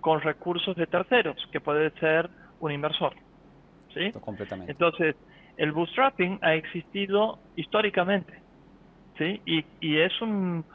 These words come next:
Speaker 1: una cuestión que esta nueva realidad, eh, viene a imponer. Los inversores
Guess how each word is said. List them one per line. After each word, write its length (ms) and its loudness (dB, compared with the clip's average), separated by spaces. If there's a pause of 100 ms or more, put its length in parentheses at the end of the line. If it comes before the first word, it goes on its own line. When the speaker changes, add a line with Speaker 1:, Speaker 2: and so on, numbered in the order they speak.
(300)
Speaker 1:
una 200 0
cuestión 420 0
que 640 0
esta 720 2
nueva 720 4 (320)
realidad, 580 4 (500)
eh, 280 0
viene 260 4
a 40 4
imponer. 500 2 (580)
Los 260 2
inversores 600 2